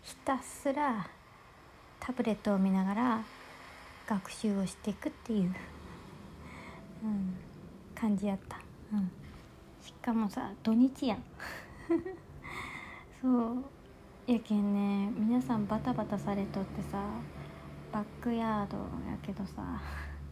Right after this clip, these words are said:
出入りが結構あって、なかなか集中できない。<laughs> うん、まあ、それはね、しょうがないけんさ。うん、とりあえず、まあ、場所をね、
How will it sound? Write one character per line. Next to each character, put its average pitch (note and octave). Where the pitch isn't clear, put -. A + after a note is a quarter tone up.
出 B3
入 B3+
り G3+
が A3
結 A3+
構 A3
あ G#3+
っ G3+
て、 A3+
な G#3+
か B3
な B3+
か B3+
集 A#3
中 -
で A3
き -
な F#3+
い。 -
<laughs> F4
う C4+
ん、 A3+
ま B3+
あ、 B3
そ B3+
れ D4+
は D#4+
ね、 E4
し -
ょ -
う B3
が B3+
な B3
い A3+
け G#3
ん G3
さ。 G#3
う A3
ん、 G3
と A#3+
り A3
あ G#3
え G#3
ず、 B3+
ま A3
あ、 C#4
場 G#3+
所 A3
を G#3+
ね、 A#3